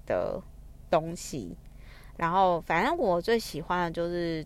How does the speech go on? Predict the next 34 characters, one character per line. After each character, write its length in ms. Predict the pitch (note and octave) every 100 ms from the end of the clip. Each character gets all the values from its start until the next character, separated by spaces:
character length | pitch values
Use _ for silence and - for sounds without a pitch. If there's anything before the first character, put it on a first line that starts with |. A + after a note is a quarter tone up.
| -
透 220 | - F#3
过 300 | - F#3 E3+
不 160 | E3 D#3+
断 260 | F3 E3
的 60 | D#3
书 340 | - D#3+ D#3+
写 260 | E3+ A2 -
持 160 | - F3
续 160 | F3+ F3+
给 160 | D3 D#3
予， 120 | D#3
就 160 | F#3+
很 160 | F#3+ E3+
像 220 | F#3 F3
说， 320 | - F3 F3 - - - - - - -
像 240 | B3+ A#3+
我 320 | F3+ E3 D#3 -
今 120 | F3+
天 180 | F#3 F#3+
分 200 | F#3+ F3+
享 220 | F#3 E3+ D#3
我 80 | D#3
的 300 | D3+ D3+ D#3
阅 160 | G3
读 120 | F3+
心 260 | F3 F3+ F3+
得， 420 | E3 D3+ D3+ D#3 - - - -
透 160 | G#3+
过 120 | F#3 E3+
Podcast 640 | F3+ D#3+ D#3 D#3+ D#3+ D#3+
这 160 | E3 E3+
些 80 | E3+
平 260 | - -
台， 260 | - D3+